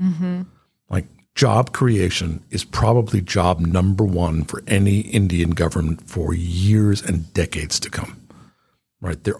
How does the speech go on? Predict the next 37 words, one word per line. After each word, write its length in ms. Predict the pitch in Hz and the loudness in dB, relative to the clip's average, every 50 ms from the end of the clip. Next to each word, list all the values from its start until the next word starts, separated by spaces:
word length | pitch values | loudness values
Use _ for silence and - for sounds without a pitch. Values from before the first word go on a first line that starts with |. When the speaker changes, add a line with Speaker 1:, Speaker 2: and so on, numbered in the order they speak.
| - | -4
Speaker 2:
aren't 380 | - 131 110 113 123 131 123 - - - - | -2 2 4 4 4 2 2 -2 -6 -4 0
enough 800 | 104 101 107 110 113 110 98 82 - - - - - - - - - _ _ _ - | 2 2 4 4 4 4 2 0 -2 -4 -10 -16 -16 -18 -20 -20 -20 _ _ _ -6
jobs, 640 | - 101 85 80 80 92 117 139 - - - - _ _ _ _ _ _ _ _ _ _ _ _ _ _ _ _ _ - | -4 -2 -2 -2 -2 -4 -4 -6 -8 -8 -10 -12 _ _ _ _ _ _ _ _ _ _ _ _ _ _ _ _ _ -6
and 160 | - 101 90 92 | -2 0 0 0
the 60 | 101 | 0
government 400 | - 113 113 107 131 127 117 104 | 2 2 2 4 4 2 2 2
has 300 | - - 113 101 - - | 2 2 0 0 0 -2
to 100 | - - | -6 -10
figure 420 | - - - 107 92 95 92 95 | -10 -4 -4 -2 0 0 2 2
out 320 | 95 95 92 90 82 - - | 4 4 2 2 0 -4 -8
how 640 | - - - - - 98 95 95 98 104 104 104 | -8 -8 -6 -4 -2 0 2 2 4 4 2 2
to 180 | 98 - - 82 | 0 -2 -6 -8
help 380 | - - 98 101 95 - - - - | -6 -2 0 0 0 -2 -4 -14 -12
private 380 | - - 90 87 87 82 90 - | -2 -2 -2 0 0 -4 -6 -6
industry 720 | - 101 92 82 85 - - - 80 76 71 73 76 - - - _ _ _ _ _ - | -2 -2 -2 -2 -4 -8 -8 -8 -10 -8 -8 -10 -14 -16 -20 -20 _ _ _ _ _ -4
generate 400 | - 110 92 87 85 80 80 76 | 0 0 2 2 0 0 0 0
more 260 | 85 98 107 117 117 | 2 4 4 4 4
of 100 | - - | 2 2
them. 160 | - 87 82 85 | 0 -2 -2 0
And 140 | 87 90 | 0 0
again, 320 | 98 95 101 120 131 117 98 | -2 0 2 2 2 2 2
to 100 | - 92 | -2 -2
Zane's 240 | 85 98 95 90 - | -2 -2 -2 -2 -4
point, 400 | - - - 135 113 95 - - - _ _ _ _ _ | -6 -2 0 0 0 0 -2 -6 -16 _ _ _ _ _
it's 80 | - | -20
part 320 | - - - - 139 147 160 | -14 -8 0 2 2 4 4
of 80 | 151 | 2
the 80 | 131 123 | 0 2
reason 320 | 117 123 120 - 123 113 | 2 2 2 2 0 0
why 160 | 104 104 104 | 0 0 0
they 160 | 98 90 92 92 | 0 0 -2 -4
feel 460 | 90 - - - - 170 156 117 98 | -4 -8 -14 -6 -4 0 0 2 2
like 240 | 95 92 90 - - | 2 0 -2 -2 -2
this 180 | 123 117 - | -4 -4 0
moment 300 | 139 123 110 110 104 101 | 0 0 2 2 2 0
in 60 | 95 | -2
time 340 | - - - 110 101 95 95 | -4 -4 -4 -2 -2 -2 -4